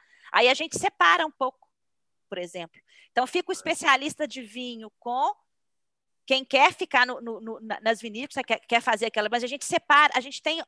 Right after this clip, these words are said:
horas em que o grupo pode, tem uma, uma, dá pra, pra, pra, pra atender perfis dentro do grupo.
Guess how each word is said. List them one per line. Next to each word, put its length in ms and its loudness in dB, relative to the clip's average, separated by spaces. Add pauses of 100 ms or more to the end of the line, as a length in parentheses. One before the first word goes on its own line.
(100)
horas 560 4 (240)
em 80 -16
que 100 -12
o 60 -8
grupo 380 -14 (100)
pode, 480 0 (340)
tem 280 2
uma, 340 2
uma, 420 2
dá 220 6
pra, 220 -2 (100)
pra, 160 -4
pra, 300 0 (100)
pra 160 0
atender 680 -2 (200)
perfis 500 -2
dentro 320 -6
do 100 -16
grupo. 320 -18